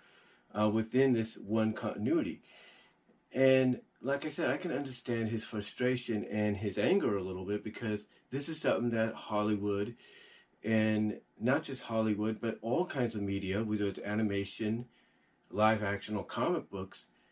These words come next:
mostly comic books at the time, have been, have been doing, have been known to do. That they will once in a while, if not every year, but once every few years, decide, "Hey, let's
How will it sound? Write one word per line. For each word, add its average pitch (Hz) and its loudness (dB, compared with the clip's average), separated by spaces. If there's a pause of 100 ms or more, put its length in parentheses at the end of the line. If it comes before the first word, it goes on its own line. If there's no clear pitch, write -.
(300)
mostly 131 4
comic 123 0
books 101 -6
at 98 -10
the - -14
time, 107 0
have 110 -2
been, 117 -2 (120)
have 120 0
been 123 2
doing, 131 2
have 98 -6
been 110 2
known 107 2
to 107 -4
do. 165 -4 (400)
That 107 -4
they 127 4
will 139 2
once 113 0
in 151 -6
a 151 -4
while, 123 -2
if 107 -8
not 113 0
every 107 -2
year, 143 0
but 107 -6
once 117 -2
every 117 -2
few 180 -4
years, 113 0 (280)
decide, 123 0 (240)
"Hey, 160 2
let's 165 -2